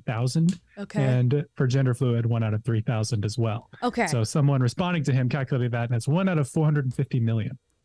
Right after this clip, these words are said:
Speaker 2: One, so her odds are one out of four hundred and fifty million, if the math is correct, to have this combination of children. And Marcia Gay Harden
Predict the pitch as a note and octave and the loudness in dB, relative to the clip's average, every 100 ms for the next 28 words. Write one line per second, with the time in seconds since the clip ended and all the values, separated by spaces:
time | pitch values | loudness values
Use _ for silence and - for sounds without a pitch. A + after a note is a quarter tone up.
0 | _ _ _ _ - B3 F4 A4 - - | _ _ _ _ -8 2 4 2 0 -4
1 | C4+ B3+ A#3+ C#4+ - D#4+ F4 C4+ B3+ A#3 | -2 -2 0 -2 2 4 4 2 0 0
2 | C#4 G4 D#4+ C4+ A#3 C#4+ D#4+ D#4 D4+ D4 | 2 2 2 0 -2 0 0 2 2 0
3 | B3 C4+ - B3+ A3+ G#3 G#3 G#3 B3 - | 0 -4 -4 -2 0 2 0 0 -2 0
4 | A3+ G3+ G#3+ G#3 - G#3 F3+ E3+ - - | 2 2 0 -4 -2 0 2 0 -4 -18
5 | - A#3 G#3+ B3 B3 A3 F3+ C4 - C4 | -8 -4 2 2 2 0 -2 -2 2 2
6 | A#3 G#3 G3+ - G3 - F#3 F3 E3+ E3 | 2 2 0 0 -4 -2 -2 -2 -2 -4
7 | F3+ - - - F#3 F3+ A3 C4+ C#4 A#3+ | -8 -16 -12 -4 -2 0 2 2 0 2
8 | A3+ A3 G3+ G3 F#3+ F#3 | 2 4 4 4 2 -2